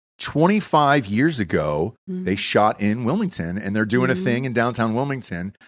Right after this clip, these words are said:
Speaker 1: and they're trying to get the original cast back together.
Speaker 2: I
Speaker 1: And then
Speaker 2: think
Speaker 1: as soon
Speaker 2: they
Speaker 1: as I saw the,
Speaker 2: do.
Speaker 1: the Oscar nomination today, I was
Speaker 2: Yeah.
Speaker 1: like,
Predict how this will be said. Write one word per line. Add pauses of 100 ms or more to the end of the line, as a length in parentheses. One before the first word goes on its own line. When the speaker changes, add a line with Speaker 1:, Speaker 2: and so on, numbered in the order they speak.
(140)
Speaker 1:
and
they're
trying
to
get
the
original
cast
back
together. (240)
Speaker 2:
I
Speaker 1:
And
then
Speaker 2:
think
Speaker 1:
as
soon
Speaker 2:
they
Speaker 1:
as
I
saw
the,
Speaker 2:
do.
Speaker 1:
the
Oscar
nomination
today,
I
was
Speaker 2:
Yeah.
Speaker 1:
like,